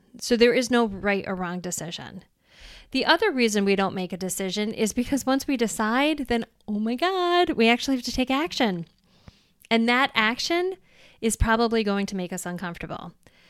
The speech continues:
But here's the truth. Not making a decision, you're still uncomfortable, right? Sitting in indecision feels terrible.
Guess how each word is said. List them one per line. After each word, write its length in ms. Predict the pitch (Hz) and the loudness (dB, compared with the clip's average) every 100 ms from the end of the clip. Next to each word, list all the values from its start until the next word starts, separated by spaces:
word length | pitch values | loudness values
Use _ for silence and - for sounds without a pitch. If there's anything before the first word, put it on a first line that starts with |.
| - _ _ - | -20 _ _ -4
But 140 | 302 | -2
here's 240 | 285 403 403 | 4 4 6
the 160 | 440 | 4
truth. 580 | 427 - 392 294 190 - - | 4 2 2 2 -2 -12 -4
Not 260 | 240 262 | 2 2
making 320 | 311 302 302 269 | 2 -2 -2 -2
a 40 | |
decision, 680 | 254 247 285 285 349 392 381 - _ _ | -2 -2 -2 0 2 0 -2 -10 _ _
you're 100 | - | -10
still 320 | - 403 415 | -4 0 2
uncomfortable, 720 | 403 381 359 - 311 269 277 - _ _ _ _ _ _ - | 2 2 0 0 2 4 2 -4 _ _ _ _ _ _ 2
right? 340 | 269 330 - - | 2 2 -2 -10
Sitting 440 | - 349 339 370 339 | -4 0 2 0 0
in 320 | 277 302 285 - | -2 -2 -2 -4
indecision 920 | 262 269 277 269 - 254 254 320 349 | 0 2 2 0 2 2 4 2 0
feels 540 | - - 480 480 453 | -6 4 6 8 4
terrible. 840 | - - 370 392 480 294 185 - - | 0 0 6 8 6 6 4 2 -8